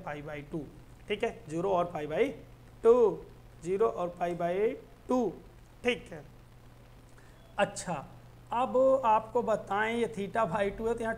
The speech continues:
two theta नहीं आएगा, सिर्फ theta रहेगा, है ना? Two theta थोड़ी आएगा, देखो यहाँ पे theta by two है तो theta आएगा, हैं भाई? ये यानी कि हम यहाँ पे लेंगे तो ये sin theta बराबर कितना हो जाएगा? ये होगा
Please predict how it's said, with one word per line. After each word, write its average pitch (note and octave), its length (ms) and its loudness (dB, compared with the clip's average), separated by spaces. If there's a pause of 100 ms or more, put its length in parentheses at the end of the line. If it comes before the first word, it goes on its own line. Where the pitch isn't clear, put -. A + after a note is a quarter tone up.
two C4 120 -2
theta A3+ 320 -4
नहीं B3 260 -4
आएगा, F3 200 -4
सिर्फ B3+ 300 -4
theta A3+ 320 2
रहेगा, D3 360 -6 (600)
है G3 80 -4
ना? C4 100 -8 (480)
Two D4 100 -4
theta D4+ 320 2
थोड़ी F4 220 0
आएगा, A3 260 2
देखो A3 220 -2
यहाँ F4 140 0
पे E4 100 -4 (100)
theta C4+ 300 6
by C#4 140 10 (120)
two G#3 120 2
है E3+ 180 0
तो G#3+ 80 -10
theta C#4+ 300 8
आएगा, F#3+ 420 10 (760)
हैं A#3 120 0
भाई? C4 260 6 (680)
ये G3 160 -2
यानी F#3+ 260 -4
कि A#3 140 -6 (200)
हम A3+ 200 -4
यहाँ G#3 160 0
पे G#3 120 -8
लेंगे G3 340 -2
तो B3 100 -8
ये A3 120 -4
sin G#3 440 -4
theta F#3 280 -2
बराबर F3+ 280 0
कितना E3+ 260 -8
हो E3 100 -8
जाएगा? E3+ 560 -4 (400)
ये F3+ 180 -4
होगा E3+ 840 -4